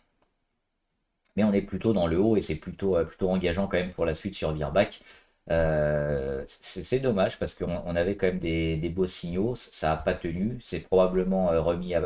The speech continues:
à plus tard, mais, mais peut-être pas, pas si loin que ça, hein, parce que ces, ces signaux-là avec la, la mèche basse et puis le, le début ici de, de cassure, euh, cassure d'oblique, c'est des signaux positifs, hein, pour aller chercher à terme les, les trois cent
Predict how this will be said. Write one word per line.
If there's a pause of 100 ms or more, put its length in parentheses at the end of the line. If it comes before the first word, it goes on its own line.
à
plus
tard,
mais,
mais
peut-être
pas,
pas
si
loin
que
ça,
hein,
parce
que (680)
ces,
ces
signaux-là
avec
la,
la
mèche
basse
et
puis
le,
le
début
ici
de,
de
cassure, (1120)
euh,
cassure
d'oblique,
c'est
des
signaux
positifs,
hein,
pour
aller
chercher
à
terme
les,
les
trois
cent